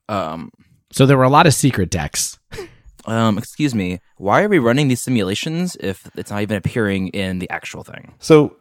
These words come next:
Speaker 3: Delirium is basically this Sultai good stuff deck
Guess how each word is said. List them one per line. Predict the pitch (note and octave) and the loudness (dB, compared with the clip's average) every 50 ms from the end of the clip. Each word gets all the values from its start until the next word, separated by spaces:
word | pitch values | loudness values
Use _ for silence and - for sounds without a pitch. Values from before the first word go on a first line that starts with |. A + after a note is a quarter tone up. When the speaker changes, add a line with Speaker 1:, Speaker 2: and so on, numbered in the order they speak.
| _ _ _ _ _ - | _ _ _ _ _ -2
Speaker 3:
Delirium | B2+ C3+ D3 C#3+ D3 D#3+ G3+ A#3 A#3 G#3+ G3 F#3 E3 C3 | 2 2 4 6 6 6 6 6 6 6 4 4 2 0
is | C3 A#2 | 0 -2
basically | - - B2+ B2 A#2 - B2+ A#2 - - A2+ A2 G#2+ G#2 G#2 G#2 G#2+ | 0 0 2 2 2 0 -2 -4 -4 -2 -2 0 0 0 0 0 -2
this | G2 F#2+ G#2 G2+ - | 0 -2 -2 -2 -2
Sultai | - - - B2 A#2 A#2+ A#2+ - - A#2+ A2 A2 A2 G#2+ F#2+ F2 | -6 -4 0 0 0 0 0 0 2 2 4 4 4 2 0 -2
good | F#2+ G2+ F#2+ | -4 -4 -4
stuff | - - C#3 C3+ - | 0 2 2 2 2
deck | - D#3 D3+ E3+ E3+ - - | 4 4 4 4 2 0 -8